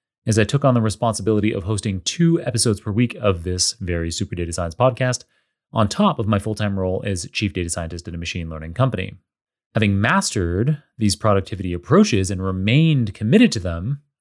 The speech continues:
I've now achieved more than I had hoped to in my career just a few years ago. And so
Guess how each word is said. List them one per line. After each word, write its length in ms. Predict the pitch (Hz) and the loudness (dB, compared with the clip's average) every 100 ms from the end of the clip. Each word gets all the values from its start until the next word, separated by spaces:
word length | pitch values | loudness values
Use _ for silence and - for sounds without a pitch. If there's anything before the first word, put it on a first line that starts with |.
| _ | _
I've 240 | 110 113 101 | 0 2 2
now 420 | 120 196 185 120 | 4 6 4 2
achieved 320 | 117 - 117 | -2 -2 0
more 300 | 120 127 127 | 2 2 2
than 200 | 113 117 | 0 -2
I 140 | 117 117 | 0 0
had 120 | 117 | 2
hoped 260 | 165 214 | 4 2
to 160 | - - | -4 -10
in 140 | - 107 | -4 0
my 140 | 107 | 0
career 260 | 107 143 90 | 4 4 2
just 160 | 87 | 0
a 60 | 92 | -4
few 120 | 110 | -2
years 260 | 107 170 - | 2 2 2
ago. 280 | 95 85 - | 0 -2 -2
And 160 | 101 | -2
so 500 | 101 123 113 107 107 | 0 2 2 0 -4